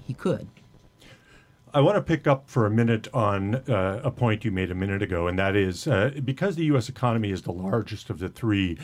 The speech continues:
Speaker 2: the discussion and the president's rhetoric sometimes can sound as though the U S also has the greatest leverage. But Mexico and Canada have cards to play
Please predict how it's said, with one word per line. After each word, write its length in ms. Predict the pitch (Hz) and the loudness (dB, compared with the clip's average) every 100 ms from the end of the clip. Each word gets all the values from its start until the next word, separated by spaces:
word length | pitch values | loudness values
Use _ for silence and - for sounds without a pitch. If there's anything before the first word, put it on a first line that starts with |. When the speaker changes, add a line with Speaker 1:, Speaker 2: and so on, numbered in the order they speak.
| - - - - | -16 -20 -20 -6
Speaker 2:
the 100 | 113 | -2
discussion 880 | 107 117 - 147 139 143 131 131 131 139 | 0 -2 2 2 4 2 4 2 0 -2
and 140 | 92 | -4
the 40 | |
president's 580 | - 110 95 95 87 - | 0 -2 0 -2 -4 -2
rhetoric 480 | 101 98 104 90 - | 0 2 2 0 -2
sometimes 600 | - 101 - 101 90 87 | -4 -2 -2 -2 -2 -4
can 160 | 120 - | -6 -4
sound 400 | 117 101 98 90 | -2 0 0 -4
as 140 | 80 | -4
though 180 | 113 87 | -4 -2
the 100 | 90 | -6
U 180 | 90 92 | -2 -2
S 200 | 90 101 | -2 -4
also 320 | 90 - 92 | -4 -4 -4
has 200 | 87 - | -4 -6
the 80 | 107 | -6
greatest 480 | 92 87 82 - | -4 -4 -6 -8
leverage. 680 | 110 107 110 90 82 78 - - - - - | -2 0 2 0 -2 -6 -14 -20 -20 -20 -20
But 440 | - 135 127 160 160 | -14 -12 -2 -2 0
Mexico 520 | 180 - 160 139 127 | -4 -2 -2 2 2
and 220 | 123 113 - | 2 -2 -8
Canada 480 | - 151 143 98 85 | -2 2 2 2 -2
have 220 | 90 - | -4 -4
cards 440 | - 98 90 85 - | 0 0 0 -6 -10
to 80 | |
play 540 | - - 101 90 87 | -8 -2 -2 -2 -4